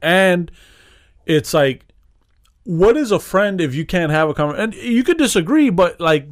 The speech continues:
the, when, when they come at you, like, "Oh, well, no, no, no, no, fuck all what you're saying." Well, I mean, are we friends then or what? 'Cause, like, when, when we have talks with our group of friends, there's a variety of sides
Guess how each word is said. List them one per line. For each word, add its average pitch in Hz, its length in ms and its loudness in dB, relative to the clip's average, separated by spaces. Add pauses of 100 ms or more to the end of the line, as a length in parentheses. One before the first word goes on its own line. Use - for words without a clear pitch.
(120)
the, 143 200 -2 (380)
when, 156 400 -2
when 151 160 0
they 160 120 4
come 190 240 0
at 160 140 -2
you, 151 480 0
like, 131 360 0
"Oh, 143 240 4
well, 131 120 0
no, 127 160 2
no, 120 140 0
no, 113 120 0
no, 107 140 -2
fuck 127 200 -2
all 113 200 0
what 107 220 -4
you're 107 180 -2
saying." 104 340 -6 (760)
Well, 196 140 -4
I 180 120 0
mean, 170 180 -2
are 135 240 -2
we 131 140 -2
friends 240 340 -4
then 285 180 -2
or 139 120 -2
what? 123 240 0
'Cause, 135 160 -2
like, 139 180 0 (320)
when, 156 240 -2
when 147 160 0
we 196 160 0
have 202 340 0
talks - 560 -4
with 120 300 -6 (100)
our 131 160 0
group 131 200 -4
of 107 80 -10
friends, 120 340 -4 (540)
there's 160 180 2
a 170 60 0
variety 139 600 0
of 117 340 -6
sides 107 680 -4